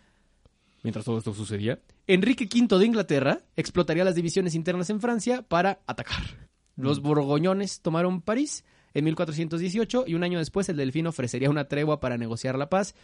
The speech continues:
Speaker 1: pero el duque que había mandado fue asesinado.
Speaker 2: Oh, no.
Speaker 1: Durante las negociaciones. El nuevo duque de Borgoña, Felipe el Bueno, se alió <laughs> con los ingleses y Carlos sexto acusó al Delfín de asesinar al duque de Borgoña.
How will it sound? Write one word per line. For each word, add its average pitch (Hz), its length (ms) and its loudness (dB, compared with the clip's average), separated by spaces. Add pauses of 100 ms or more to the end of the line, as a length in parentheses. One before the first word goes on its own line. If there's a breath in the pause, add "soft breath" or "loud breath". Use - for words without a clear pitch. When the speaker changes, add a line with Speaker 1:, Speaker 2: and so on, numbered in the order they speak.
(160 loud breath)
Speaker 1:
pero 262 300 2
el 156 180 -2
duque 190 360 0
que - 80 -8
había 165 160 -2
mandado 208 420 0
fue 226 200 -6
asesinado. 135 540 -4 (440 soft breath)
Speaker 2:
Oh, 127 100 -8
no. 123 280 -8 (300)
Speaker 1:
Durante 151 320 2
las 139 180 -2
negociaciones. 123 720 -6 (280)
El 156 120 0
nuevo 175 220 4
duque 170 180 0
de 156 60 4
Borgoña, 202 460 2
Felipe 135 360 2
el 120 120 2
Bueno, 131 400 4 (340 soft breath)
se - 220 2
alió 185 440 2
<laughs> 170 100 -2
con 180 140 2
los 160 180 0
ingleses 156 600 -4 (300 soft breath)
y 233 160 0
Carlos 185 320 0
sexto 185 280 -2
acusó 147 360 -2
al 147 100 0
Delfín 165 320 0
de 196 80 2
asesinar 135 400 -2
al 139 100 0
duque 139 200 0
de 135 60 2
Borgoña. 107 500 -4